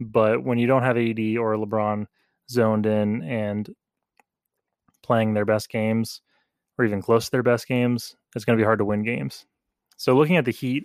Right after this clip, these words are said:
in game three, Jimmy Butler was playing out of his mind. And he had, he by far had to, this had to have been the best game of his career. He had forty points, eleven rebounds, thirteen assists.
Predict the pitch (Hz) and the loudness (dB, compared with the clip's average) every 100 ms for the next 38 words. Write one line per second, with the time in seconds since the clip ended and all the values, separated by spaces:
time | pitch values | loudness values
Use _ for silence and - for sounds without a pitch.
0 | - 131 120 123 113 120 117 - _ _ | -6 -6 -2 -4 -2 -4 -4 -6 _ _
1 | _ _ - 151 170 123 120 123 117 113 | _ _ -2 2 2 4 4 4 2 -2
2 | - 113 - 110 127 117 104 104 107 104 | -8 -8 -4 -4 -2 -4 -4 -8 -8 -6
3 | 107 120 139 - _ _ - 123 147 135 | -6 -6 -10 -14 _ _ -2 2 2 0
4 | - 131 123 - _ _ _ _ 127 120 | -2 -4 -4 -12 _ _ _ _ 2 2
5 | 127 117 107 117 110 127 131 131 120 120 | 4 4 4 0 0 -2 0 0 0 0
6 | 107 110 104 110 - 113 101 107 - 120 | 0 -2 0 -2 -2 -4 -4 -8 -10 -8
7 | 123 127 - _ _ _ _ _ _ _ | -8 -8 -12 _ _ _ _ _ _ _
8 | _ _ _ 131 110 - 147 143 - 127 | _ _ _ -4 -4 0 2 2 0 0
9 | 113 107 127 117 123 117 110 110 107 - | 0 -2 2 2 4 2 2 0 0 0
10 | 123 120 123 104 - 113 104 - - | 0 2 0 -2 -2 -4 -4 -8 -16